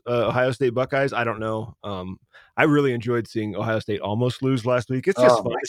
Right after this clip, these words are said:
Speaker 1: see Urban
Speaker 2: gosh.
Speaker 1: Meyer. So I, I swear, after, like, while watching that game, the wife and kids had gone to do an errand, and I was doing something at home.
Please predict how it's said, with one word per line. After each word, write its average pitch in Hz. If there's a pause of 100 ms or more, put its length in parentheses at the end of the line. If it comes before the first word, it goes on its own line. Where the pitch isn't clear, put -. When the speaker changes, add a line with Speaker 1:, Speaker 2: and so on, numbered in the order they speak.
Speaker 1:
see 110
Urban 123
Speaker 2:
gosh. 120
Speaker 1:
Meyer. 120 (300)
So 156
I, 165
I 151
swear, 135
after, 127
like, 127
while 131
watching 123
that 101
game, 101 (260)
the 117
wife 135
and 131
kids 131
had 113
gone 120
to 120
do 117
an 107
errand, 113
and 104
I 104
was 104
doing 107
something 107
at 101
home. 110